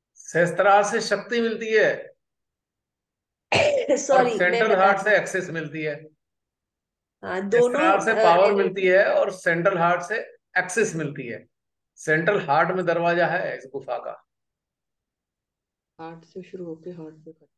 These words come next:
Speaker 1: पहले सहस्त्रार की शक्ति मिलती है आपको, उस शक्ति की शक्ति पाकर आप उतरना शुरू करते हो, उसमें घुसते हो अंदर,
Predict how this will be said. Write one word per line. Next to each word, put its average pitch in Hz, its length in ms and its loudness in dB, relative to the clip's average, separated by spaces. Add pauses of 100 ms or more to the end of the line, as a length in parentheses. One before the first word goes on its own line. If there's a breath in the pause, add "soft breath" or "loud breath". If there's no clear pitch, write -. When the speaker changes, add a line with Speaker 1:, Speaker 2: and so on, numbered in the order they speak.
(100)
Speaker 1:
पहले 175 320 4
सहस्त्रार 180 680 0
की 208 140 -8
शक्ति 202 720 -6
मिलती 143 340 -6
है 135 60 0
आपको, 120 460 -6 (1000)
उस 165 220 -8
शक्ति 190 280 -4
की 196 140 -4
शक्ति - 360 -6
पाकर 160 420 0
आप - 440 -2
उतरना 147 380 -4
शुरू 160 260 -10
करते 147 260 -10
हो, 151 100 -8
उसमें 143 260 -10
घुसते 117 380 -12
हो 156 100 -6
अंदर, - 400 -12